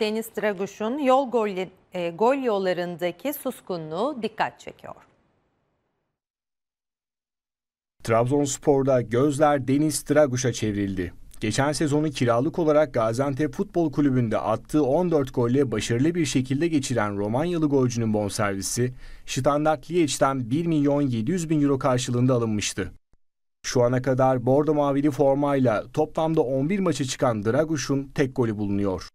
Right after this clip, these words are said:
Speaker 2: Avrupa Ligi elemelerinde Rujan Berok'la oynanan rövanş karşılaşmasında ağları sarsan yirmi beş yaşındaki forvet, ligde görev aldığı beş maçtaysa varlık gösteremedi.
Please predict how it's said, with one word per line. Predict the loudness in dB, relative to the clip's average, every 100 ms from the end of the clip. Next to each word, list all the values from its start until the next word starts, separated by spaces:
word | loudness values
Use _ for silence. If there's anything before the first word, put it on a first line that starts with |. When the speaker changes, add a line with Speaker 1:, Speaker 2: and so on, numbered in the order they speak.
| _ _ _
Speaker 2:
Avrupa | -2 2 2 2
Ligi | 2 2
elemelerinde | 2 2 2 2 4 2
Rujan | 2 2 2 2 0
Berok'la | 0 -2 0 2
oynanan | 2 2 2 2
rövanş | 0 0 -2
karşılaşmasında | 0 0 0 0 0 -2 2 2 2
ağları | 2 0 0 0
sarsan | 0 0 0 -2
yirmi | 0 0 2
beş | 0 0
yaşındaki | 0 0 0 -2
forvet, | 0 2 0 -4 -8 -18 -20 -18 -12 -6
ligde | -4 0 2
görev | 2 2 2
aldığı | 2 2 0 2
beş | 0 0
maçtaysa | -2 -2 0 -2 0 0 0 0
varlık | 0 2 0 -2
gösteremedi. | -4 -2 -2 0 -2 -4